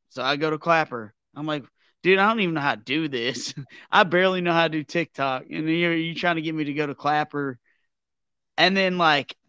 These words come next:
maybe six months later, here you come back to TikTok, and you're like, I'm like, "What?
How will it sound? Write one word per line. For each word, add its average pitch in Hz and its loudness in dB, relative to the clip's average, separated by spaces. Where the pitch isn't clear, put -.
maybe 170 0
six 165 -8
months 151 -4
later, 127 -4
here 123 -6
you 143 -4
come 151 -4
back 143 -2
to 123 -20
TikTok, 131 -8
and 113 -14
you're 131 -6
like, 120 -10
I'm 180 -10
like, 156 -4
"What? 196 -2